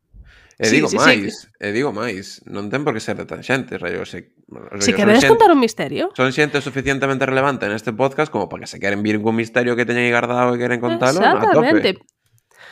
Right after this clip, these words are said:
Speaker 2: Sí, sí, nada, nada, si queredes, xa sabedes, por favor. Eh, bueno, pues nada, podedenos seguir en arroba falan de misterio, a mí podedesme seguir en arroba todo malva, seguide a Duarte en Letterboxd en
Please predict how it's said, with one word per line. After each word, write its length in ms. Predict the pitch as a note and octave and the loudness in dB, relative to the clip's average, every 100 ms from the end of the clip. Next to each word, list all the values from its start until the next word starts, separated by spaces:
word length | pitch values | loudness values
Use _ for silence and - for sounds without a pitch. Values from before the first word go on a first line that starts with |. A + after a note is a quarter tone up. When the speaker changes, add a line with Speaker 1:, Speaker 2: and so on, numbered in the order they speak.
| - _ - | -20 _ -16
Speaker 2:
Sí, 160 | - C4+ | -8 -4
sí, 320 | D4 B3+ G#3 - | -2 -2 -4 -4
nada, 240 | A3+ A#3+ A3+ | 0 2 4
nada, 320 | B3 F3+ F#3 G#3 | 2 0 -4 -6
si 160 | G3+ | -4
queredes, 400 | G3+ G#3 C#4 D#4+ | 0 2 2 0
xa 80 | - | -2
sabedes, 560 | B3 B3 G3+ E3 G3 - - | 0 2 0 -2 -6 -8 -8
por 80 | |
favor. 400 | - A3 A3+ A3 - _ _ _ _ _ _ _ | 0 4 4 2 -8 _ _ _ _ _ _ _
Eh, 320 | A3+ A3 G#3 G#3+ | 2 4 4 2
bueno, 400 | A3+ G#3+ F#3+ F#3+ - - - - | 2 2 0 -8 -18 -20 -20 -14
pues 160 | - G#3+ | -8 -4
nada, 240 | A#3+ G#3 | 0 0
podedenos 400 | F#3+ G#3 G#3+ G#3+ | 2 2 2 0
seguir 160 | A3+ G#3+ G3+ | 0 2 2
en 80 | G3+ | 2
arroba 240 | G3+ G3 | 2 0
falan 240 | G#3+ G3 | 0 0
de 80 | G3 | 0
misterio, 380 | G#3+ G#3+ E4+ E4+ | 0 2 2 2
a 20 | |
mí 80 | B3 | 0
podedesme 400 | A3+ G3 G3 G3 | 0 0 -2 -4
seguir 240 | G3+ G3 | -2 0
en 160 | G3 G3 | 0 0
arroba 240 | F#3+ F#3+ | 2 2
todo 160 | F#3+ F#3+ | 2 0
malva, 320 | A3+ C4+ C#4 | 2 0 0
seguide 360 | C#4 G3+ G3+ F#3 | -4 -2 0 0
a 40 | |
Duarte 480 | F#3+ G3+ G3 - F#3 - | 2 2 2 -2 -4 0
en 320 | A#3 G#3 F#3+ - - - _ | 2 2 0 -6 -20 -20 _
Letterboxd 800 | A3+ A3+ A3+ G#3+ G#3 F3+ - | -2 2 4 2 0 -2 0
en 20 | G3+ | 0